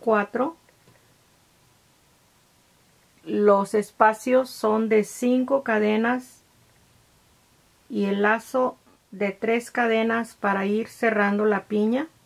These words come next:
Aquí voy a terminar la vuelta ocho.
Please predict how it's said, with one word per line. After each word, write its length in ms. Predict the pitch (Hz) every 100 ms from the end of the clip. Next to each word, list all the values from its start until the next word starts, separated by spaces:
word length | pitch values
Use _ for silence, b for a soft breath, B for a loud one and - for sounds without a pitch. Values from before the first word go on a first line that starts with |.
| _ _ _ _ _ _ _ _
Aquí 300 | 208 202 233
voy 240 | 233 247
a 220 | 254 254 254 _ _
terminar 600 | - 220 220 220 226 240
la 120 | 240 226
vuelta 440 | 214 220 226 226
ocho. 420 | 214 214 269 311